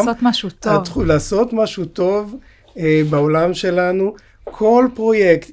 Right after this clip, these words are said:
Speaker 2: אם זה להוריד את האלרגנים בבוטנים, ואם זה להאריך את חיי המדף בתותים, שלא אחרי ימיים הם יתחילו לצמח כל מיני פטריות, כל פרויקט ש-, ש-, ש-, שאנחנו עושים באנרג'ין, ובכלל בתעשייה הזאת שנקראת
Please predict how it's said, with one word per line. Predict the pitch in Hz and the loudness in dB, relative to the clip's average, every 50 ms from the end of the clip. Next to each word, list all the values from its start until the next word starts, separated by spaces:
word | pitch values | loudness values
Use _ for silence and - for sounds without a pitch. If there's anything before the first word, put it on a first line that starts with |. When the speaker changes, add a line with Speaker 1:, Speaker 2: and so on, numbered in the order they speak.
| - | -10
Speaker 2:
אם | 214 196 208 208 214 | -6 -4 -4 -4 -4
זה | 185 160 196 190 185 | -6 -4 -4 -4 -2
להוריד | 185 185 180 180 175 170 190 196 196 190 | -2 -2 -2 -2 -2 -2 -2 -4 -4 -4
את | 196 185 - | -6 -4 -4
האלרגנים | 185 180 180 180 175 170 170 175 165 165 170 180 185 190 185 175 | -2 0 0 0 0 0 0 -2 -4 -4 -4 -2 -2 -2 -2 -2
בבוטנים, | 175 170 170 185 170 175 - 196 185 170 151 143 143 131 | -4 -6 -6 -6 -8 -8 -6 -4 -2 -2 -2 -2 -4 -4
ואם | 151 165 185 - 202 190 214 214 | -4 -4 -4 -4 -4 -4 -4 -4
זה | 185 202 202 | -4 -2 0
להאריך | 196 185 175 175 180 202 - - | 0 0 0 0 -2 -4 -6 -8
את | 180 | -6
חיי | - 180 175 175 | -2 0 0 0
המדף | 190 190 185 180 180 190 185 | 0 0 -2 0 0 -2 -2
בתותים, | 180 196 185 196 226 214 208 214 185 165 | -2 -4 -4 -4 -6 -6 -4 -4 -6 -4
שלא | - 170 180 202 208 | -4 -2 0 0 0
אחרי | 175 - 202 190 185 185 | 0 0 0 2 2 2
ימיים | 180 175 180 180 180 180 180 | 2 0 0 -2 0 0 0
הם | 175 170 170 | 0 -2 0
יתחילו | 170 170 170 170 170 - 208 190 180 185 185 175 - - - - - - | 0 0 -2 -2 -4 -6 -6 -4 -2 -2 -2 -4 -6 -12 -20 -20 -10 -4
לצמח | 190 165 160 - 185 175 180 185 180 - | -4 -2 0 2 2 2 4 2 0 0
כל | - 196 175 | -2 -4 -2
מיני | 175 170 165 160 151 | 0 0 0 -2 -2
פטריות, | 151 160 151 - 151 160 156 175 190 - - - _ _ _ - | -4 -8 -12 -8 -4 -2 -2 -2 -4 -6 -14 -20 _ _ _ -14
כל | - - 202 220 254 294 - - | -6 -2 2 4 4 2 2 -2
פרויקט | - 196 180 180 190 208 214 - | -4 -2 0 0 0 -2 -4 -6
ש-, | - 175 | -8 -6
ש-, | 170 175 165 - - 165 | -6 -6 -6 -8 -10 -10
ש-, | 151 - - 165 151 151 147 147 | -10 -10 -8 -6 -6 -4 -4 -6
שאנחנו | 143 - - 151 151 156 151 - 165 | -8 -8 -10 -8 -8 -8 -8 -10 -10
עושים | - - 185 170 165 | -8 -6 -6 -4 -2
באנרג'ין, | 156 165 190 175 214 226 214 180 175 190 170 | -2 -2 0 0 0 -2 -2 -4 -8 -10 -10
ובכלל | 170 180 202 254 262 269 285 254 202 160 | -8 -6 -6 -6 -2 -2 0 0 0 0
בתעשייה | 165 160 156 156 156 160 151 - 165 156 147 143 - 180 175 180 190 185 | 0 0 0 0 0 -2 -4 -4 -4 -4 -4 -4 -6 -4 -2 0 0 0
הזאת | 175 160 160 151 151 | 0 -2 -4 -6 -6
שנקראת | - 151 147 - - - _ _ - 202 - - - 175 170 165 - | -6 -8 -8 -10 -14 -20 _ _ -8 -8 -8 -6 -4 -4 -4 -4 -4